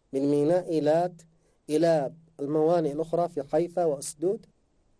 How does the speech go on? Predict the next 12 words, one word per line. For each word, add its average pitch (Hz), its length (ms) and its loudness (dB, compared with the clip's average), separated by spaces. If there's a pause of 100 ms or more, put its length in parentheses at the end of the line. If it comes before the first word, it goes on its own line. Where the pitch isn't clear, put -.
(320)
هذا 165 160 2
يعبر 156 540 0
عن 127 220 -6
هذا 127 280 -12
اليأس - 640 -6 (240)
وهذا 131 300 -6
العجز، 160 560 -4 (760)
وفي - 160 -2
المقابل 180 680 2 (220)
يشهد 233 520 0
على 160 200 2
الانتصار 156 840 0